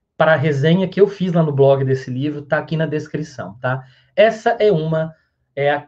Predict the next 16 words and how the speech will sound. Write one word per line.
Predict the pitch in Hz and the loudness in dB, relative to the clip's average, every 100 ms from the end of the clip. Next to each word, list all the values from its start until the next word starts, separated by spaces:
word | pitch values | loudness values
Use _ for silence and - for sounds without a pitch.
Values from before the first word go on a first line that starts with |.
| _ | _
é | 139 143 | 0 0
a | |
convidada | 139 143 135 147 151 165 165 | 0 -4 0 0 2 0 0
um. | 139 117 127 | -4 -4 -6
A | |
convidada | 180 175 190 190 | -2 2 4 4
dois, | 160 156 233 - - _ _ _ _ _ _ | 2 2 0 -4 -18 _ _ _ _ _ _
tá? | 135 147 | -6 -4
Então | 170 190 | -2 -2
não | 202 | 2
pede | 190 175 | 4 4
igualdade, | 165 147 131 151 214 175 | 4 2 4 4 2 0
de | 143 | -6
qualidade, | - 135 123 131 151 135 | -2 -2 0 -2 -2 -4
simpatia, | - 135 117 - - 196 214 233 - _ - - _ _ _ _ - | -12 -10 -10 -10 -10 -4 -4 -6 -16 _ -20 -20 _ _ _ _ -8
é, | 151 156 160 - | -4 -2 -4 -6